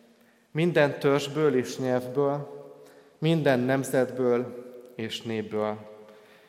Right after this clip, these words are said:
És királysággá és papokká tetted őket, a mi Istenünknek, és uralkodni fognak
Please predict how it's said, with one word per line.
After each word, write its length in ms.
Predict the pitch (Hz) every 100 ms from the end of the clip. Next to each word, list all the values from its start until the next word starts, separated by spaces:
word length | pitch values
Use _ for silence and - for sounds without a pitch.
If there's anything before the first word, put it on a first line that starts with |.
| _
És 200 | - 123
királysággá 1080 | - 165 165 147 - 135 123 131 123 117 - - -
és 200 | 131 117
papokká 600 | - 127 117 110 - 107
tetted 380 | - 120 - 110
őket, 540 | 131 131 131 113 - -
a 80 | 120
mi 140 | 120
Istenünknek, 880 | 135 135 - 120 120 113 117 110 - - - - _ _ _ _
és 200 | - 117 -
uralkodni 640 | 143 139 107 110 117 110
fognak 680 | 101 117 107 113 98 101 -